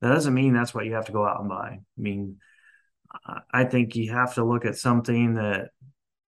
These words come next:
you still have money left over at the end of the day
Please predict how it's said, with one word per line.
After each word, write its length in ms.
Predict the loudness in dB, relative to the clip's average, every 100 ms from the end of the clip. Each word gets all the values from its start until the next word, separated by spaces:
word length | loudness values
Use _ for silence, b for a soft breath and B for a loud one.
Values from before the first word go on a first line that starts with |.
| _
you 160 | -6 -4
still 440 | -4 2 4 4
have 340 | 4 0 0 0
money 340 | 2 2 2
left 360 | 0 -2 -4 -4
over 280 | -2 -2
at 80 | -4
the 120 | -4
end 120 | -4 -4
of 80 |
the 60 | -4
day 480 | -4 -2 -2 -2